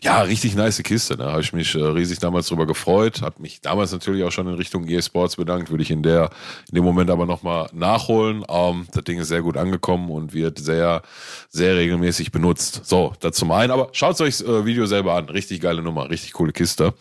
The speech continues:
Ähm, was geht in fifa, ne? Wenn wir gerade davon sprechen, dass das Ding regelmäßig zum Einsatz kommt. Wir haben, fand ich ehrlich gesagt ziemlich cool, irgendwie am siebten vierten, achten vierten, ich glaube am siebten vierten, ähm, ist eine komplett neue Version von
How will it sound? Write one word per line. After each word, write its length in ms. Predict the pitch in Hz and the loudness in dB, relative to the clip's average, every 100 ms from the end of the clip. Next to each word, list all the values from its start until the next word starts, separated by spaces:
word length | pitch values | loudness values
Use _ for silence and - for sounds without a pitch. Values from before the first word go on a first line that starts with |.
| - - - - - - | -6 -8 -8 -10 -10 0
Ähm, 440 | 107 117 120 123 117 _ _ | 4 4 2 0 -6 _ _
was 200 | - 202 | 0 2
geht 160 | 196 240 | 2 0
in 100 | 123 | 0
fifa, 460 | - 98 82 73 80 | -2 -2 -2 -4 -2
ne? 180 | 139 | -2
Wenn 80 | 110 | 0
wir 100 | 101 | 0
gerade 200 | 98 101 | 0 0
davon 240 | 98 - 92 | 0 -2 -4
sprechen, 480 | - 110 - 110 | 0 -2 -2 -2
dass 120 | 101 - | 0 0
das 140 | 90 | -2
Ding 240 | 104 104 | -4 -6
regelmäßig 680 | 95 92 90 95 98 95 92 | -8 -6 -2 0 0 -2 -4
zum 240 | - 92 87 - - - | -2 -2 -2 -6 -16 -6
Einsatz 480 | - 113 131 123 - | 2 2 4 2 0
kommt. 580 | - 117 113 113 101 87 | 0 2 0 -4 -6 -2
Wir 240 | 101 104 | 0 2
haben, 300 | 92 110 110 | 2 0 0
fand 240 | 101 127 135 | -2 -4 -2
ich 120 | 120 | -2
ehrlich 180 | 131 120 | -2 -2
gesagt 240 | 120 117 | -2 0
ziemlich 340 | 135 123 - | -2 -4 -2
cool, 220 | 170 120 87 | 0 2 0
irgendwie 360 | 98 95 104 | -4 -4 -2
am 320 | 98 98 95 | 0 -2 -4
siebten 280 | 90 117 - | -4 -4 -4
vierten, 360 | 101 113 110 107 | -4 -2 -2 -2
achten 280 | 101 - - | -6 -6 -4
vierten, 200 | 110 95 | -2 0
ich 60 | |
glaube 140 | 107 107 | 0 0
am 60 | |
siebten 200 | 90 107 | 0 -4
vierten, 400 | 95 110 107 110 - - - - - - _ | -2 0 0 -2 -6 -12 -14 -14 -16 -18 _
ähm, 500 | 104 110 110 107 107 92 - | 4 4 4 0 -6 -10 -6
ist 180 | 117 135 | -4 -2
eine 80 | |
komplett 600 | 117 113 104 120 147 160 123 | 0 0 0 2 2 2 0
neue 300 | 120 131 123 | 2 2 2
Version 580 | 117 104 104 123 139 | 2 0 2 2 0
von 800 | 135 - 117 117 117 120 117 117 | -2 0 2 2 0 -2 -2 -2